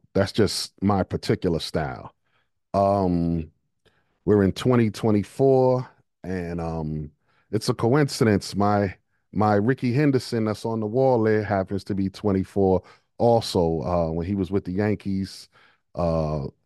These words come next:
Hall of Famer, played for the Oakland A's a lot of years, played for the Yankees in the eighties.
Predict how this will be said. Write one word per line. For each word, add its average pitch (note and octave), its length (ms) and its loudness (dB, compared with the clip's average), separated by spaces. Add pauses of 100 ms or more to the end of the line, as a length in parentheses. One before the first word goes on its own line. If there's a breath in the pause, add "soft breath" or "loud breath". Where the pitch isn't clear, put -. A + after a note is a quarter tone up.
(520)
Hall G#2+ 260 2
of - 60 -2
Famer, G#2 560 2
played G#2+ 240 2
for - 80 -4
the F2+ 80 -2
Oakland G2+ 360 -2
A's G2+ 280 0
a F#2+ 40 -2
lot G2 220 0
of F#2 80 -4
years, G2 320 -2
played G2 320 -2
for G2 120 -4
the F2+ 60 -2
Yankees F#2+ 460 -2
in F2+ 80 -2
the F2 80 -2
eighties. F#2+ 580 -4